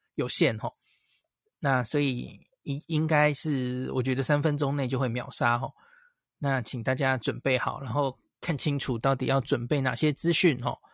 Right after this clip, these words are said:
它是可以刷卡的哈，跟往年都没有变啦吼，那我就不一一这个 <laughs> 啰嗦了吼。那还是一张七千五，那大家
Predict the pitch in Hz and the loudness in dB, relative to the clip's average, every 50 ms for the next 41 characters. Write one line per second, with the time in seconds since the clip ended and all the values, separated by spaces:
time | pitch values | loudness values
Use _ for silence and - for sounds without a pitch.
0 | _ - _ _ _ _ _ _ _ _ _ _ - 175 156 - - 196 160 131 | _ -20 _ _ _ _ _ _ _ _ _ _ -2 -2 0 4 4 4 4 6
1 | - 165 156 156 - 135 107 107 - - - 123 127 127 139 - - - 175 196 | 6 4 4 6 6 2 2 2 -2 -6 -4 -4 -4 -4 -4 -8 0 2 2 4
2 | 196 175 139 127 127 127 127 135 147 151 156 156 160 139 156 135 139 131 113 - | 4 4 4 4 4 4 4 6 6 6 6 4 2 0 0 2 2 2 0 0
3 | - 170 135 127 131 131 143 - 127 131 135 143 143 127 127 120 156 151 143 - | 0 0 0 0 -2 -6 -6 -4 -4 -4 -2 -2 0 0 0 2 0 0 2 0
4 | 156 147 - - _ - 160 165 165 165 160 160 156 151 151 - _ _ _ _ | -2 -2 -2 -6 _ -6 -6 -4 -2 0 0 0 0 0 -4 -6 _ _ _ _
5 | _ _ _ - - - - 127 110 - 110 - - - - - _ _ _ _ | _ _ _ -4 -2 2 2 2 2 2 0 0 -2 -2 -4 -10 _ _ _ _
6 | _ _ - 160 165 160 - - 151 139 131 131 87 - 107 123 - - _ _ | _ _ 6 8 8 8 8 4 4 6 6 4 4 2 -2 -4 -4 -6 _ _
7 | _ _ _ - - _ _ _ _ _ _ _ _ _ _ _ _ _ - 156 | _ _ _ -20 -20 _ _ _ _ _ _ _ _ _ _ _ _ _ -2 0
8 | 156 143 - 139 139 - - 170 175 165 151 - 160 151 151 147 - 151 135 - | 0 2 2 2 2 2 2 2 2 2 4 6 6 6 6 4 2 2 2 4
9 | 147 139 135 131 123 - - 131 139 143 139 139 135 147 143 151 143 139 143 147 | 4 4 4 2 0 -2 -4 -4 0 0 0 2 2 0 2 4 4 4 4 2